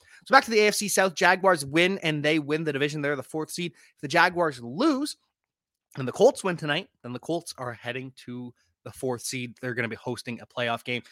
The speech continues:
If the Texans win tonight and the Jaguars lose, then that means it's gonna be the Texans. So winner of this matchup tonight is headed to the playoffs. Jaguars lose tomorrow. And the winner of this matchup is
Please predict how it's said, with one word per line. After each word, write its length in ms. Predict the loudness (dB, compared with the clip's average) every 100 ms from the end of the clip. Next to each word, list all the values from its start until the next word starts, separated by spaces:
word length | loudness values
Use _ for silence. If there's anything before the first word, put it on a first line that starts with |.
| -20 -20 _
If 60 |
the 80 | -8
Texans 400 | 4 4 4 0
win 120 | 0
tonight 300 | 0 2 0 0
and 120 | -4
the 60 | -4
Jaguars 680 | -2 4 4 4 4 4 2
lose, 380 | -4 -4 -6 -10 _ _ _ -4
then 360 | -2 -2 -6 -12 _ _ _ _ _ 2
that 200 | 4 4
means 260 | 2 -4 -6
it's 100 | -8
gonna 100 | -6
be 60 |
the 60 | -4
Texans. 520 | -6 -6 -10 -18 -20 _
So 260 | -16 -14 -14 _ _ _ -6
winner 320 | 4 6 6
of 220 | 4 2
this 180 | 2 -2
matchup 380 | 0 0 -2 -10
tonight 500 | -10 -6 -2 -2 -4 _ _ _ -20
is 100 | -10
headed 240 | -8 -8 -16 _ _
to 80 | -10
the 100 | -8
playoffs. 520 | -4 -2 -2 -6 -12 _ -20 _ _ _ _ -6
Jaguars 340 | -4 -4 -6
lose 120 | -8
tomorrow. 340 | -2 0 0 -2 _ _ _ _ _ -8
And 100 | -4
the 40 |
winner 180 | -2 -2
of 80 | -4
this 140 | -8
matchup 320 | -8 -6 -10 -12 _ _ _ -8
is 560 | -4 -4 -6 -8 -12